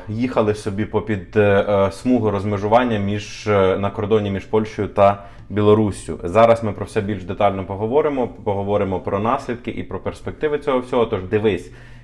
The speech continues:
відео до кінця, обов'язково став йому лайк, щоб його побачило якомога більше людей, і, звісно ж, підписуйся на мій канал, якщо ти ще чомусь не підписаний. Отже, е, прикордонники повідомили, що службовий автомобіль було обстріляно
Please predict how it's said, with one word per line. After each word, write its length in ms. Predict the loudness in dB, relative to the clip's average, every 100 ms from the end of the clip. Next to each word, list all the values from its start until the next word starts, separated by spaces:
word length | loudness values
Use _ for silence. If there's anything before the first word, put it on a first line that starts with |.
| -8
відео 340 | -4 2 2 2
до 120 | 0
кінця, 400 | -2 -2 2 2
обов'язково 640 | 2 0 -2 0 0 0
став 300 | 2 2 4
йому 180 | 0 0
лайк, 280 | 0 0 -4
щоб 180 | -6
його 120 | -4 -2
побачило 580 | 0 0 0 -8 -8 -10 -20 -18 -6
якомога 460 | -4 -2 -2 -2
більше 280 | -2 -4 -4
людей, 420 | -4 -2 -4 -6 -10
і, 200 | -10 -8 -8
звісно 380 | -6 -6 -6
ж, 60 | -12 -14 -10
підписуйся 680 | -10 -4 -4 -4 -6 -6 -8 -10 -20 -20 -20 -6
на 120 | -2
мій 120 | -2
канал, 320 | -2 -2 -2
якщо 220 | -2 -6 -12
ти 100 | -8
ще 160 | -8
чомусь 320 | -6 -8 -6
не 100 | -8
підписаний. 640 | -6 -8 -4 -4 -6 -14 -14 -16 -20 -2
Отже, 400 | 4 4 4 -8 -14 -20 -20 -20 -20 -20 -20 -20 -20 -20 -16 -6
е, 500 | 0 2 4 4 2
прикордонники 640 | 0 -2 2 4 4 0
повідомили, 440 | 0 2 2 2 0
що 160 | -2
службовий 520 | -4 -4 0 2 2 0
автомобіль 520 | -2 0 0 0 -2
було 200 | 0 2
обстріляно 800 | 2 -2 -4 -4 -2 0 -2